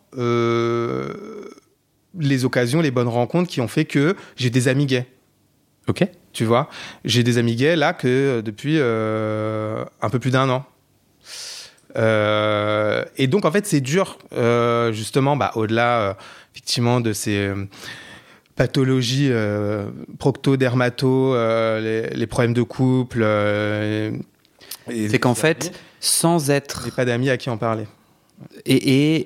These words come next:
Speaker 2: et il y a des codes que tu te figures,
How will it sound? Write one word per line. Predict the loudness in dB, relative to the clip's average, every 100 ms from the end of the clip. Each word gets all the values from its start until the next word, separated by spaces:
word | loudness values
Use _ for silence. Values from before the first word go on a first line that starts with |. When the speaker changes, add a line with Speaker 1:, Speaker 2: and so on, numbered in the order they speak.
| 0
Speaker 2:
et | 2
il |
y | 2
a | 0
des | 0 -2
codes | _ 0 2 2 2 0 -2 _ -20 -20 _
que | -2
tu | -2 -2 -8
te | -6
figures, | -2 0 2 2 2 2 0 -4 -18